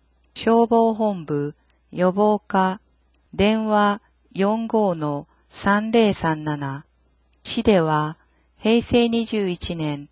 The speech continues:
六月一日から、一般住宅に住宅用火災警報器が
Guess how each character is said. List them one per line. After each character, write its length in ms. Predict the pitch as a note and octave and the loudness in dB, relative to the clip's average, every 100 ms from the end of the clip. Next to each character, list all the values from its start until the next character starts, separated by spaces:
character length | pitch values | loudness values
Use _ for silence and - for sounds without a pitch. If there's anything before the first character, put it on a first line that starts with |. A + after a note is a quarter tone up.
| _ | _
六 260 | D#3+ D#3+ G#3+ | -6 -4 0
月 380 | A3 G#3+ - G#3+ | 0 0 -4 -4
一 100 | G#3 | 0
日 280 | G3+ - - | -2 -2 -4
か 140 | E3+ | -4
ら、 280 | D3 C#3+ D3 _ _ _ _ - | -2 -4 -8 _ _ _ _ -10
一 180 | E3+ - - | -10 -4 4
般 260 | A3+ A3+ | 4 4
住 180 | A#3 A3+ | -2 -2
宅 320 | G3 F3 D#3 | 0 0 -2
に 300 | D3+ C#3+ C#3+ - _ _ _ _ | -6 -6 -8 -14 _ _ _ _
住 220 | - G3+ | -6 -4
宅 340 | A3 A3 - G#3+ | 2 2 2 0
用 240 | G#3+ G#3 | 0 0
火 160 | - G#3 | -2 -2
災 260 | G#3+ G#3+ | 2 0
警 260 | G#3+ A3 G#3+ | 0 -2 -2
報 220 | G#3 G#3+ | -2 -6
器 180 | - D#3 | -6 -6
が 340 | D3+ C#3 C#3 | -4 -4 -6